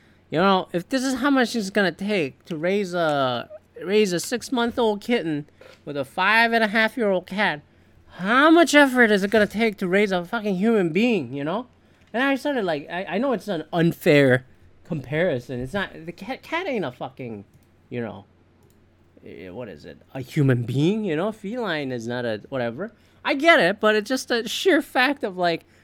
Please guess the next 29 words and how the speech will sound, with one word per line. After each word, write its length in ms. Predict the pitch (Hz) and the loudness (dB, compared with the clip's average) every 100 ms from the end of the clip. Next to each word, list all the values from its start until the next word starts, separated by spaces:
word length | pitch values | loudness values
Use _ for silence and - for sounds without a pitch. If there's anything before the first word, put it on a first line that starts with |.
| _ - | _ -8
a 40 | 156 | -2
life 480 | 160 214 240 - - | 4 6 4 2 0
thing 400 | 180 127 127 131 - _ | 2 2 -2 -10 -20 _
you 100 | 143 | -6
gotta 220 | 147 196 196 | 0 2 2
take 300 | 240 220 - | -2 -2 -2
care 280 | 214 175 | -2 0
of 160 | 123 117 | -2 -4
and 120 | 123 | -6
a 20 | |
responsibility 880 | 123 123 - 175 233 233 269 254 170 | -6 -8 -4 -4 -2 -2 0 2 2
of 160 | 135 127 | -2 0
doing 340 | 208 208 127 | 4 4 4
it. 220 | 117 135 _ - _ _ _ | 0 -2 _ -20 _ _ _
I 240 | 113 165 240 | -6 0 2
cannot 320 | 285 277 247 | 4 6 6
imagine 400 | 208 202 190 175 | 8 6 6 2
myself 440 | 156 135 151 127 | 2 2 0 0
doing 280 | 151 143 127 | 0 0 0
this 200 | 117 113 | -2 -4
when 100 | 123 | -4
I 80 | 120 | -2
was, 140 | 113 | -4
like, 160 | 110 - | -6 -6
fucking 360 | 131 - 117 | -10 -4 -6
ten, 340 | - - 131 110 _ _ | -6 -10 -8 -8 _ _
you 60 | 139 | -4
know, 120 | 127 | -2
the 180 | 123 | 0